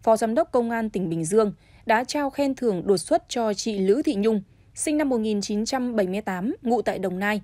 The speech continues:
và ông Trần Quốc Kết, sinh năm một nghìn chín trăm tám mươi chín, quê Bạc Liêu, vì có thành tích xuất sắc trong đấu tranh phòng chống tội phạm. Theo đó, khoảng tám giờ năm mươi phút ngày mười chín tháng bảy,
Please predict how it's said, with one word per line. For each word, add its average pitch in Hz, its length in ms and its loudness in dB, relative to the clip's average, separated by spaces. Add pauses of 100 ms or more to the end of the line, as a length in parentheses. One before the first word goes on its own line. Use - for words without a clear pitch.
(400)
và 220 140 4
ông 285 260 2
Trần 202 360 0
Quốc 339 220 -2
Kết, 359 200 2 (120)
sinh 240 220 -4
năm 226 120 -2
một 202 80 -2
nghìn 180 220 -4
chín 185 220 -4
trăm 202 260 -4
tám 185 200 -4
mươi 220 100 -2
chín, 202 380 -2
quê 226 160 4
Bạc 180 180 0
Liêu, 196 260 2 (360)
vì 240 120 0
có 226 160 0
thành 240 220 -2
tích 302 160 -4
xuất 320 180 -2
sắc 330 280 -2
trong 208 320 -2
đấu 185 160 0
tranh 226 340 -4
phòng 185 240 -4
chống 170 180 -4
tội 247 120 2
phạm. 170 240 -2 (640)
Theo 262 120 2
đó, 208 300 4
khoảng 196 320 -4
tám 185 300 -6
giờ 254 200 0
năm 214 220 -2
mươi 208 120 0
phút 339 260 -2
ngày 208 140 -2
mười 180 160 -2
chín 175 220 -6
tháng 190 180 -6
bảy, 165 200 2